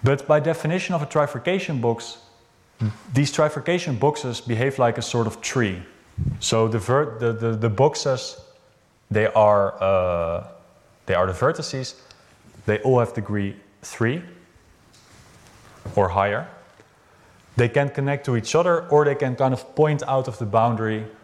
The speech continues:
of this box. Okay? But if we have a tree where every degree is three or higher,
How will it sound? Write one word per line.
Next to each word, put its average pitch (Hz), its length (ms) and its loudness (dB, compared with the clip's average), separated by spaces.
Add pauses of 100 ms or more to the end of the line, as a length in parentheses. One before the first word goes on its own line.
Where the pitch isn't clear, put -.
(400)
of 101 140 0
this 98 160 -2
box. - 340 -6 (1400)
Okay? 123 240 2 (1900)
But 143 340 2
if 151 160 -6
we 165 80 2
have 160 160 0
a 147 40 -6
tree - 300 -2
where 139 160 2
every 151 280 -2
degree 123 360 -2
is 123 220 -2
three 139 240 0
or 110 100 2
higher, 113 500 0